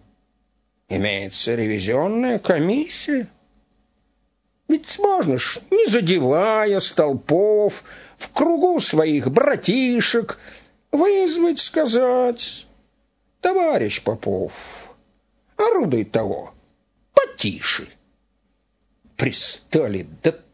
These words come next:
тошноты, до рвот. Обмазывают кистью густою.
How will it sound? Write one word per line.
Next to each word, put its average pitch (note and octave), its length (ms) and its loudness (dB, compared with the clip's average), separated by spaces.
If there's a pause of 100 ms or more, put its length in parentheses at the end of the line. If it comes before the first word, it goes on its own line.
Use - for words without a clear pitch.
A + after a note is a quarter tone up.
тошноты, F#3 920 -2
до C3 200 0
рвот. G#3 800 -2 (1040)
Обмазывают C#4+ 960 0
кистью F#3 760 0
густою. B2+ 880 0